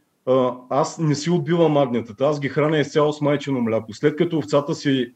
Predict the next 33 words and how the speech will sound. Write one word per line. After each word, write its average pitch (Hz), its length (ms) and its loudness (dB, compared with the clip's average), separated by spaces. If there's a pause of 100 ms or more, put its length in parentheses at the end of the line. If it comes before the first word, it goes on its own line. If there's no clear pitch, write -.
отгледа 139 600 4
агнето, 135 340 0
за 120 120 -6
да 117 100 0
мога 127 200 2
да 113 100 0
получа 123 320 -8
качествено 123 540 -4
месо, 104 460 -2 (320)
аз 135 160 0
започвам 151 460 0
да 139 120 2
давам 143 280 2
млякото 143 420 0
на 147 480 2 (100)
млекопреработвател. 139 1080 0 (640)
Всичко - 340 -6
ми 160 100 2
е 151 40 6
обвързано 147 520 4
с 120 220 -2
документи, 127 760 0
с 123 280 -8
фактури, 127 520 0
с 127 280 -4
Д 127 180 0
Д 139 100 0
С-та, 151 340 -2
с 120 80 -4
данък 135 300 2
печалба, 151 540 0
данък 135 340 0
дивиденд 151 480 -2